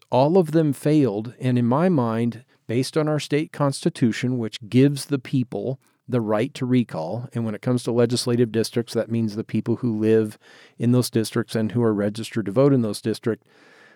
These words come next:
they all failed. So if a listener out there says, "Well, you know, I didn't like any of the recalls or I didn't like some of the recalls," okay, they all failed.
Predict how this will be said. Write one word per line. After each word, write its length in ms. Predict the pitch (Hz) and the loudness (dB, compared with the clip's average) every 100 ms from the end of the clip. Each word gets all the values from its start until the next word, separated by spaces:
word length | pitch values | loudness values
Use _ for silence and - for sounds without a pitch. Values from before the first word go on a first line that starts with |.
| _ - | _ -4
they 120 | 120 | 0
all 220 | 131 156 | 2 2
failed. 560 | - 160 165 123 - - _ _ _ _ _ _ _ | 2 2 4 2 -4 -18 _ _ _ _ _ _ _
So 380 | - 139 127 - _ _ | 2 4 4 0 _ _
if 420 | 143 139 - - - | 4 6 4 -6 -6
a 100 | 127 | 0
listener 460 | 131 147 - 151 139 | 4 4 4 4 4
out 160 | 135 131 | 4 4
there 160 | 135 | 2
says, 280 | 120 135 127 | 2 0 2
"Well, 460 | 135 131 127 127 117 | 2 4 4 2 0
you 120 | 123 | 0
know, 100 | 120 | 0
I 60 | 120 | 2
didn't 280 | 131 131 123 | 2 2 2
like 260 | 127 123 | 0 0
any 280 | 131 139 147 | 4 6 6
of 120 | 127 | 6
the 100 | 131 | 4
recalls 520 | 127 127 123 120 117 | 2 2 0 -2 -2
or 80 | 110 | -4
I 40 | 101 | -4
didn't 260 | 117 123 | 0 0
like 160 | 113 110 | -2 -4
some 200 | 143 147 | -2 0
of 100 | 123 | 0
the 80 | 123 | -2
recalls," 480 | 117 - 110 117 - | -4 -4 -4 -4 -2
okay, 280 | 143 139 113 | -2 0 -2
they 160 | 117 | -2
all 220 | 120 135 | -4 -4
failed. 540 | 160 - 147 127 139 | -2 2 2 2 -4